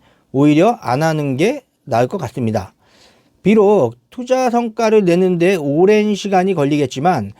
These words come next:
그 과정을 즐기면서 주변 이슈에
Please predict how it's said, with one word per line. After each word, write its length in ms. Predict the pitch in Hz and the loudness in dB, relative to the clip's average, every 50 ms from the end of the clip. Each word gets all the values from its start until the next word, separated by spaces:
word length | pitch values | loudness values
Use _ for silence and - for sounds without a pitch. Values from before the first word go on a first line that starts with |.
| _ _ _ _ _ | _ _ _ _ _
그 160 | _ - 214 | _ 0 0
과정을 840 | 202 - - 139 160 180 202 214 208 196 165 160 175 180 143 110 107 - _ _ - _ | 0 0 -2 -2 0 2 2 0 0 0 0 2 2 0 0 -2 -6 -8 _ _ -20 _
즐기면서 720 | - - 196 208 185 196 175 147 120 104 113 135 208 262 - _ _ _ | -2 -2 0 0 2 0 0 0 0 0 0 -2 -2 -4 -10 _ _ _
주변 380 | _ - 165 170 208 208 196 160 | _ -4 0 2 2 2 2 2
이슈에 560 | 170 202 - - - 214 202 175 147 117 95 | 0 -2 -4 -6 -4 0 2 2 2 2 -2